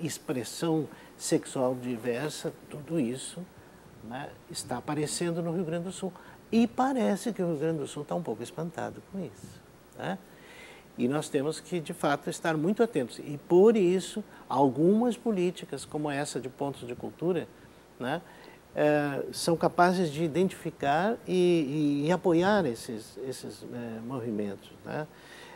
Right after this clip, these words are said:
É, eu acho isso muito interessante, muito importante. Nós tínhamos um, um grupo realmente, é,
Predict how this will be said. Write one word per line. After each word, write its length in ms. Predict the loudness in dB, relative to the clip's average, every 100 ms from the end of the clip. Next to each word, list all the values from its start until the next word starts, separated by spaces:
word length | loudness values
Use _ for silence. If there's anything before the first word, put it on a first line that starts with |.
| -20 -20 -6
É, 600 | 0 2 2 0 -2 -4 -10 -14 -20 -20 -18
eu 300 | -8 0 4
acho 180 | 4 4
isso 200 | 0 0
muito 280 | 0 0 -2
interessante, 640 | -4 -4 -4 -4 -6 -6
muito 400 | -4 2 2 2
importante. 460 | -4 -4 -2 0 0
Nós 160 | -2 -2
tínhamos 320 | 0 -2 -4 -16 -20 -18 -18 -20 -2
um, 220 | 0 2 0
um 160 | -4 0
grupo 400 | 2 2 0 -2 -4
realmente, 600 | 0 0 2 2 0 -2 -6 -6 -6
é, 260 | -4 -4